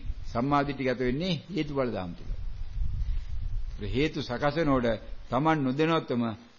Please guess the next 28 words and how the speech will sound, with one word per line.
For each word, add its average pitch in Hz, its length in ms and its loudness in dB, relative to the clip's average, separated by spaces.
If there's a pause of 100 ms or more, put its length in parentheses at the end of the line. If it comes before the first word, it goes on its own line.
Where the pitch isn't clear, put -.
අනිත්‍ය 160 540 0
Tamanට 156 420 0 (120)
පේන්න 165 340 0
පටන් 135 340 -2
ගන්නවා. - 260 -6 (1120)
අනිත්‍ය 151 460 0
පේන 147 320 2
පටන් 143 360 0
ගන්නකොට 156 360 4 (520)
දුක්ඛ 117 320 -2
සත්‍ය 160 320 2
කවුරුවත් 139 360 2
පෙන්වන්න 143 340 2
ඕනේ 117 220 2
නෑ, 160 160 2
බුදුහාමුදුරු 139 480 2
පෙන්වන්න 131 280 2
ඕනේ 113 180 2 (100)
නෑ. 117 140 -2 (300)
දුක්ඛ 123 300 0
සත්‍ය 139 300 2
තමන්ට 131 320 4 (540)
අවබෝධ 160 420 2
වෙනවා. 78 260 -12 (1700)
දුක්ඛ 117 260 -4
සත්‍ය 139 260 -2
අවබෝධ 156 360 4
වෙනකොට 120 320 4